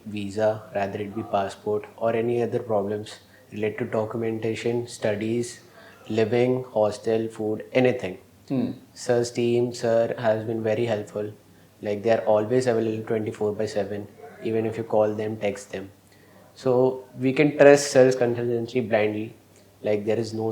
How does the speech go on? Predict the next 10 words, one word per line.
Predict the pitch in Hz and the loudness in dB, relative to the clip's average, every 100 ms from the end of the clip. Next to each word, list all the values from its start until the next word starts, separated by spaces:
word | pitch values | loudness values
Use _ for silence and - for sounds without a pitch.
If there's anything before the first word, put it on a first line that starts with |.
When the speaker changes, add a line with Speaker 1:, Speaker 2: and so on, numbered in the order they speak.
| - | -2
Speaker 1:
scam, | - 104 104 104 107 _ _ | 2 2 2 -6 -16 _ _
scandal | - 110 104 104 104 104 - | -6 -4 -2 -4 -6 -8 -4
as | 104 104 | -4 -4
such, | - 101 - - - - | -4 -6 -6 -16 -18 -12
मतलब, | 107 104 | -10 -4
frankly | 113 107 110 | -2 -2 -4
speaking. | 104 101 98 98 98 - | -8 -10 -10 -10 -12 -8
Speaker 2:
Okay. | 123 104 - - - - | -8 -8 -10 -16 -20 -14
Speaker 1:
Yes. | 190 190 | -10 -4
Speaker 2:
So, | - | 4